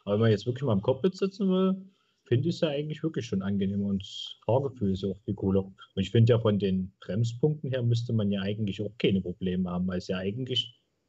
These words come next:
nur einfach noch mal eine ganze Stückel besser ist, weil du kannst dich ja umsehen, musst halt n-, bist nie die ganze Zeit front auf dieses Bild angewiesen oder musst am Ende noch eine Taste drücken, um irgendwie mal zur Seite gucken zu können. Nee, du hast halt immer diesen,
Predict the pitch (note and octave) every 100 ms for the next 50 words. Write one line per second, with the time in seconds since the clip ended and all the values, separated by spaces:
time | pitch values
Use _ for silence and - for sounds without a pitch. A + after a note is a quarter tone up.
0 | _ - A#2 A#2+ A#2+ A2 B2+ A#2 A2+ A#2
1 | A2 A2 G2+ A2+ A#2 A#2+ - A#2 A2+ A#2
2 | B2+ - G2 G2+ F#2 G#2 G2 - - G#2
3 | - C#3+ C#3+ B2 A#2+ B2 B2 B2+ A#2 _
4 | _ _ - B2+ B2 - A#2 A2+ A2+ A#2
5 | A#2+ A#2 - B2+ - D3+ D3+ C3+ C3+ A#2+
6 | B2+ B2 _ - - C#3+ D3+ C3 - A#2+
7 | A2+ A2+ _ _ _ _ - D3+ D#3 D3
8 | C#3 C3+ D3 C#3+ A#2+ A2+ A#2 A2+ A#2 B2
9 | A#2 A2 A#2 B2+ - D3 D3+ A#2+ A#2+ B2+
10 | C3 A#2+ G#2+ G#2 G#2 A#2+ D#3 E3 E3 -
11 | E3 D#3+ - _ _ _ _ - A2+ G#2
12 | A2+ A#2 D3 C#3 B2+ C3+ D3+ D#3+ D3+ E3+
13 | E3